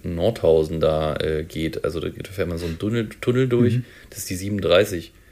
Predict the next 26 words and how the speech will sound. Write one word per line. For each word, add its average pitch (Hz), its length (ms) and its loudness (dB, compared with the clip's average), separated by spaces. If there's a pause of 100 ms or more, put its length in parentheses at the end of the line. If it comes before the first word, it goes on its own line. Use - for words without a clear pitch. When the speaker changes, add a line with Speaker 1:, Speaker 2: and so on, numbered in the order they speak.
(260)
Speaker 1:
Und 85 160 -6
dann 82 120 6
hinter 113 220 -2
dem 92 160 -2
Tunnel 110 460 -2
sind 87 160 -10
so 92 80 -8 (160)
Wellen 113 360 2
im, 90 400 -4
im 87 160 -8
Belag 82 380 -4
drin. - 240 -10
Unglaublich. 110 640 0 (300)
Und 92 140 -6
dann 101 120 4
auch 113 120 2
nochmal 107 240 0
irgendwie 107 220 -2
bei 95 120 4
Nordhausen 92 600 2
sind, 85 180 -8
ist - 200 -10
richtig 90 220 -10
eine 87 100 -8
Straße - 400 -4
abgesackt. - 560 -4